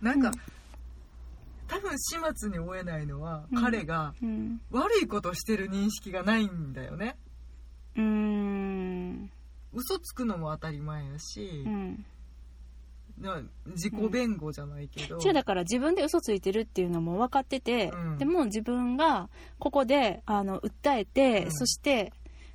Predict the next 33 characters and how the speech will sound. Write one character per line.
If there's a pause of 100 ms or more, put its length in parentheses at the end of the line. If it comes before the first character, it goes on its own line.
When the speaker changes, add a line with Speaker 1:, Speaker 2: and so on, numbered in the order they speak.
(180)
Speaker 2:
勝
っ
た
ら
有
名
に
な
れ
る
し、
Speaker 1:
う
ん。
Speaker 2:
も
っ
と
自
分
が
美
味
し
い
立
場
に
な
れ
る
し、
っ
て
い